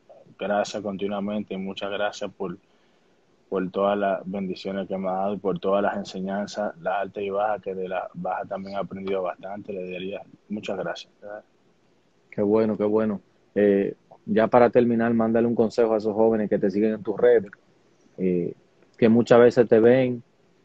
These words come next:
Speaker 2: eh, hasta en la Liga Invernal, te ven que tú subes una foto. Eh, a veces piensan que es fácil,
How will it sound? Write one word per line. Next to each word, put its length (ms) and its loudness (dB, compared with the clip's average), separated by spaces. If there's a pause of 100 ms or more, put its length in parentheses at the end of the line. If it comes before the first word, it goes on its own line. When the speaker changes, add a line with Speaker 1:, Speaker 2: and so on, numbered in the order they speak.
(240)
Speaker 2:
eh, 400 0
hasta 200 0
en 60 4
la 60 2
Liga 200 4
Invernal, 680 2
te 120 0
ven 200 2
que 120 4
tú 100 -2
subes 240 2
una 140 -2
foto. 440 4 (460)
Eh, 400 4 (720)
a 140 2
veces 200 6
piensan 380 2
que 100 6
es 80 2
fácil, 460 2